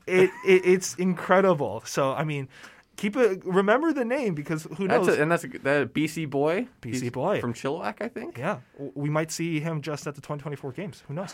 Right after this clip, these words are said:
Speaker 2: <laughs> I mean, with nu-, with numbers like that, you'd have to think that he,
Speaker 1: He
Speaker 2: uh,
Speaker 1: got
Speaker 2: he
Speaker 1: it.
Speaker 2: can, he can get there if he keeps improving.
Speaker 1: Absolutely. Uh, Div-, uh, Dylan Ulrich also broke his personal best in the three, three thousand meter steeplechase with a time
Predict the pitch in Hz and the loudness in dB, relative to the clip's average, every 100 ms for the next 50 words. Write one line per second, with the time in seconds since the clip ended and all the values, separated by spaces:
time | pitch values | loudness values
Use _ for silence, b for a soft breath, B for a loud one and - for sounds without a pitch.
0 | - - - 117 113 135 135 131 156 156 | -16 -12 -4 0 2 4 4 6 6 6
1 | 156 165 233 175 147 123 165 156 117 143 | 4 4 4 4 4 4 4 4 4 4
2 | 160 160 135 143 135 120 110 - 139 107 | 2 2 -2 0 0 0 0 0 -2 0
3 | 113 104 113 - - 113 104 107 127 - | -2 -4 -6 -8 -6 -2 0 -2 -6 -6
4 | 110 127 123 107 117 120 107 98 95 104 | -6 -4 -4 -2 -2 -2 -2 -2 -2 -6
5 | - 101 98 95 110 98 90 - 135 143 | -6 -6 -6 -4 -6 -6 -12 -4 -2 -2
6 | 117 113 101 101 - 135 147 156 160 165 | -4 -8 -10 -14 -6 0 2 2 0 -2
7 | 180 165 165 151 190 226 180 151 160 120 | 0 2 2 2 2 0 0 0 0 -4
8 | - - B B 139 165 170 156 147 147 | -8 -20 B B -4 -2 -2 -2 -4 -6
9 | - 165 160 147 151 143 120 110 - 123 | -8 -6 -4 -2 -2 -4 -4 -6 -8 -10
10 | 127 - 190 196 - - 285 277 185 180 | -10 -6 -4 -6 -8 -2 0 4 4 2
11 | 143 156 185 113 - 190 175 127 101 101 | 0 -2 -2 -2 -6 -8 -8 -8 -10 -12
12 | 127 123 - 139 | -12 -12 -6 -4